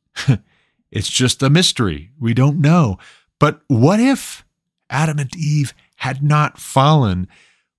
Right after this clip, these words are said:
Would Eve have given birth without pain?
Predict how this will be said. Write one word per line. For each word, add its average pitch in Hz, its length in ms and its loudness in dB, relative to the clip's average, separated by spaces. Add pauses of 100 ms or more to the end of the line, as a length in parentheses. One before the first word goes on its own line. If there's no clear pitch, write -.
Would 135 280 2
Eve 160 640 2
have 139 600 0 (1080)
given 110 280 -2
birth 117 720 -2 (1300)
without 101 440 -4
pain? 139 500 -2